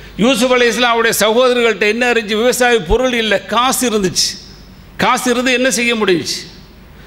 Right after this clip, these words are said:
கொரோனா வந்ததே, பலர்கிட்டையும் காசு இருந்துச்சே, வெளியில் உள்ள சாமான்கள், விவசாய பொருள்கள் கிடைக்கலையே,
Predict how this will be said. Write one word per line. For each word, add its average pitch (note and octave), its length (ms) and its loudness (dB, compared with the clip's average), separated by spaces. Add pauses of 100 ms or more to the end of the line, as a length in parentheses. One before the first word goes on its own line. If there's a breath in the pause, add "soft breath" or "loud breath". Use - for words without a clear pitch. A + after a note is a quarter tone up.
(280 loud breath)
கொரோனா A#3+ 420 2
வந்ததே, A3+ 360 0
பலர்கிட்டையும் A3 640 0
காசு A#3 280 -2
இருந்துச்சே, G3 440 0
வெளியில் A#3 300 0
உள்ள G#3+ 240 2
சாமான்கள், A3 560 0
விவசாய A3 480 2
பொருள்கள் A#3 440 0
கிடைக்கலையே, F#3+ 680 0